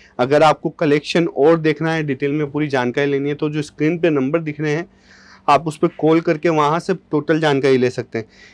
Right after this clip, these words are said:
Next rayon slab पे आप देख पा रहे हैं हैंडवर्क का टचअप दिया हुआ है। ये आप बुट्टे जो देख पा रहे हैं, ये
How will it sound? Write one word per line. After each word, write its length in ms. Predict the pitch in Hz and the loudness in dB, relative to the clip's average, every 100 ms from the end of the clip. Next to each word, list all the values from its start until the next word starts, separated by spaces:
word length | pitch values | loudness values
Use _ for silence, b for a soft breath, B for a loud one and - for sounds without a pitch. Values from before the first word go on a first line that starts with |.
| b - | b -2
Next 340 | 156 180 - | 0 0 -2
rayon 300 | 180 160 175 | 0 2 2
slab 280 | 185 180 165 175 | 2 0 0 4
पे 60 | |
आप 80 | 165 | 2
देख 220 | 156 156 - | 2 -4 0
पा 80 | 147 | 2
रहे 140 | 151 | 2
हैं 220 | 147 170 202 _ 135 | 0 -4 -8 _ -2
हैंडवर्क 340 | 131 135 147 | 0 2 0
का 100 | 165 | -2
टचअप 320 | 147 127 143 | 0 -2 -2
दिया 240 | 123 117 110 | -4 -4 -2
हुआ 100 | 117 | 0
है। 60 | |
ये 60 | 135 | 2
आप 160 | 135 | 2
बुट्टे 500 | 135 135 135 127 156 | 0 -12 -12 -6 -4
जो 120 | 156 151 | -2 0
देख 220 | 139 - _ | -2 -4 _
पा 80 | 135 | -2
रहे 120 | 139 | -2
हैं, 100 | 151 - b b b b b b 135 | -4 -8 b b b b b b 0
ये 140 | 139 | 0